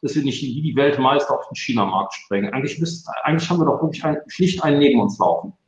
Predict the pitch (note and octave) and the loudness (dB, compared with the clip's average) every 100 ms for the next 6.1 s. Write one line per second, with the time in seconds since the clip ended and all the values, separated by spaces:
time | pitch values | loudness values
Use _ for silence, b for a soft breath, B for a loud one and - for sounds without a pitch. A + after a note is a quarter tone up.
0 | _ _ C3 B2+ - D3 D#3+ F3 E3+ F3+ | _ _ 0 2 4 4 4 4 4 2
1 | - - _ _ _ _ _ C3+ B2 A#2+ | -2 -10 _ _ _ _ _ 2 4 6
2 | B2+ B2 - - _ D3 D3 D3 - G3+ | 6 4 -4 -14 _ 0 2 2 2 4
3 | G3 F3+ C#3 B2+ - C#3 E3 G#3 F#3 - | 4 4 2 -4 0 4 6 6 4 2
4 | D#3+ - C#3 A#2 D#3 F#3+ F3+ C3 C3 - | -2 -2 -2 2 4 4 4 2 -2 -2
5 | D#3 A#2+ B2 B2 C3+ B2 G#2+ C3+ C#3+ F#3 | 0 2 0 -4 -6 -6 0 0 2 0